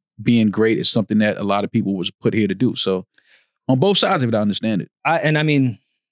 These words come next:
Speaker 2: for the most part, in life in general, I tend to be in the gray area of a lot of things. I don't think everything is so cut and dry.
Speaker 1: Mm.
Speaker 2: I think you can have problems with a system, but still participate in it
Speaker 1: Yeah.
Speaker 2: in an attempt to change it by participating in it.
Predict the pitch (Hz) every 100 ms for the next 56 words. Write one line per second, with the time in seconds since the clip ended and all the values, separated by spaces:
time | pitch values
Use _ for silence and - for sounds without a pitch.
0 | _ _ _ - 143 131 131 - 110 104
1 | - _ 113 117 117 - - - 110 120
2 | 107 101 101 - _ _ _ _ _ 117
3 | 120 - 120 110 104 - _ _ _ 120
4 | 117 107 98 113 110 110 104 101 104 -
5 | _ - 104 101 95 - 95 107 110 -
6 | 110 104 107 98 95 101 - 101 - 110
7 | - 98 98 90 - - 117 135 135 135
8 | 123 - _ _ _ _ 120 117 113 110
9 | 98 - _ _ _ _ - 147 143 123
10 | 113 107 110 - 117 - 110 101 - -
11 | 120 120 110 131 - 117 107 - 107 104
12 | - _ _ _ _ - 170 165 151 127
13 | - 127 - 120 - 135 110 101 113 104
14 | 107 120 - 107 98 98